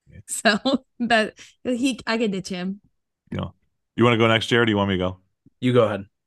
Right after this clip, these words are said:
Speaker 1: Uh, I'm definitely starting Thor. I agree. As far as, like, superheroes go, I think you can make the argument he's one of the best.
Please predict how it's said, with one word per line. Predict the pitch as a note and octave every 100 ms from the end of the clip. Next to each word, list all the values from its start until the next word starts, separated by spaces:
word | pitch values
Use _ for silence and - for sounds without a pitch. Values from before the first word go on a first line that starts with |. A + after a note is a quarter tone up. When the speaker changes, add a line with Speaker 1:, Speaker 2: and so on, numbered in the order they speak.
| _ _ _ _ -
Speaker 1:
Uh, | A#2+ A2 G#2
I'm | A2+ B2
definitely | B2+ C#3 D#3+ C3 B2
starting | - B2 A#2 A2+
Thor. | - G2+ F#2+ G2
I | G2+
agree. | G2+ F#2+ F#2+ F#2 F#2+
As | G#2 F#2+
far | B2 B2
as, | A#2+ G2+
like, | G2 F#2+ -
superheroes | - - B2 B2 G#2+ A2 G#2+ A2+ A#2+ B2
go, | B2 C3 D3 D3
I | G#2
think | A2 A#2+ G2+
you | G#2+
can | G#2
make | G#2 G2
the | G2+
argument | G2+ F#2+ G2+ G2+
he's | G2+
one | G2 G2 F#2+
of | F#2+
the | F2+
best. | F2+ F#2 F2+ - -